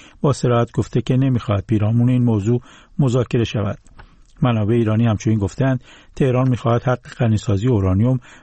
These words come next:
برای تأمین سوخت نیروگاه‌های هسته‌ای را حفظ کند و در عوض متعهد می‌شود به برجام کاملاً عمل کند. کارگران کارخانه هپکوی عراق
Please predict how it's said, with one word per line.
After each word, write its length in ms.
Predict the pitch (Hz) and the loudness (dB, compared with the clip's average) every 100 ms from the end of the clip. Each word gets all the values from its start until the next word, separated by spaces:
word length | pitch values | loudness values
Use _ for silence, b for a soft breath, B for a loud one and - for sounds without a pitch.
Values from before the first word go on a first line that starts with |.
| - | -2
برای 240 | 127 123 | 0 0
تأمین 380 | 123 120 107 120 | 0 0 2 0
سوخت 320 | - 139 - | 0 -4 -2
نیروگاه‌های 520 | 131 113 98 98 101 | 0 2 2 2 2
هسته‌ای 440 | 104 101 - 104 101 | 2 -2 -2 0 2
را 200 | 104 98 B B B | 2 -2 B B B
حفظ 320 | - 101 101 | -2 0 -2
کند 380 | - 131 135 120 | -2 0 0 0
و 80 | 123 | 0
در 200 | 123 123 | 2 0
عوض 280 | 117 131 123 B B - | 2 0 -2 B B -4
متعهد 480 | 117 - 120 117 127 | -2 0 2 2 0
می‌شود 400 | 131 123 120 104 | 0 0 0 0
به 80 | 107 | -2
برجام 540 | 95 104 85 117 110 104 B B - | 0 -2 0 0 0 -2 B B -4
کاملاً 560 | 143 120 101 95 92 90 _ - - | 0 0 0 0 -2 -4 _ -10 -2
عمل 280 | 139 113 101 | 0 0 -2
کند. 460 | - 120 - - - - - - - - - - - - - - - - - B B B B B B B B B B - | -6 -6 -6 -10 -20 -20 -20 -20 -20 -20 -20 -20 -20 -20 -20 -20 -20 -20 -20 B B B B B B B B B B -8
کارگران 720 | - 139 139 139 147 170 175 | 0 0 2 0 2 2 0
کارخانه 760 | 160 143 131 - 127 131 147 147 | 0 0 0 0 0 2 0 2
هپکوی 500 | 135 120 - 131 127 | 0 0 0 0 0
عراق 640 | 120 120 98 104 123 139 | -2 -2 0 2 2 0